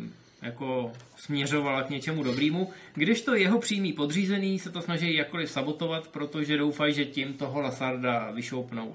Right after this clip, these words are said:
z toho vedení a budou si to dělat po svým. No. A to jsou takový, to jsou takový postavy, který samozřejmě se snaží těm hrdinům stěžovat život, ale ve výsledku se to vždycky otočí proti nim.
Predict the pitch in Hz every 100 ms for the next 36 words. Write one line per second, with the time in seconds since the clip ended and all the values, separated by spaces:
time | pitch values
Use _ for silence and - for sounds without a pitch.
0 | - 107 117 123 170 202 226 - - -
1 | - - - 165 156 151 156 147 147 139
2 | 139 127 120 - 104 95 98 95 123 156
3 | 156 131 131 131 127 117 110 - - -
4 | - - - 147 156 131 143 131 123 147
5 | 139 127 135 127 123 131 127 127 127 127
6 | 123 - - 147 185 190 220 220 160 165
7 | 185 185 175 - 160 165 175 165 170 170
8 | 170 - 151 147 147 143 147 160 151 127
9 | 147 135 - - 123 147 - 139 131 -
10 | 127 123 139